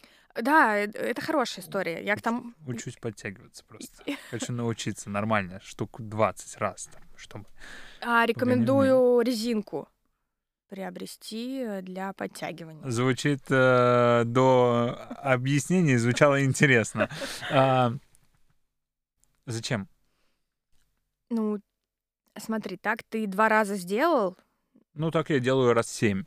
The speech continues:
Speaker 1: Мгм, ну,
Speaker 2: То есть,
Speaker 1: напри-, семь.
Speaker 2: э, да. Ну, семь раз я делаю. Ну, как бы.
Speaker 1: У тебя постепенно будет нагрузка увеличиваться. То есть ты не так,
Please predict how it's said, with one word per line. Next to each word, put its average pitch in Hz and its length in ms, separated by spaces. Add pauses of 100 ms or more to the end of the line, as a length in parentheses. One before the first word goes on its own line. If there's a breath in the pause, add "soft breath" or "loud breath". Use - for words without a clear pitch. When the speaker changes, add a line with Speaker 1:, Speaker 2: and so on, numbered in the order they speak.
Speaker 1:
Мгм, 226 260
ну, 233 300
Speaker 2:
То 123 60
есть, 127 100
Speaker 1:
напри-, - 60
семь. 117 400 (440)
Speaker 2:
э, - 60
да. 110 320 (140)
Ну, 139 260
семь 135 280
раз 110 240
я 104 100
делаю. 95 380
Ну, 107 280
как 98 220
бы. - 180 (180)
Speaker 1:
У 254 60
тебя 233 220
постепенно 240 580
будет 208 180
нагрузка 208 440
увеличиваться. 190 680 (840)
То 226 80
есть - 260 (100)
ты 247 120
не 226 140
так, 285 360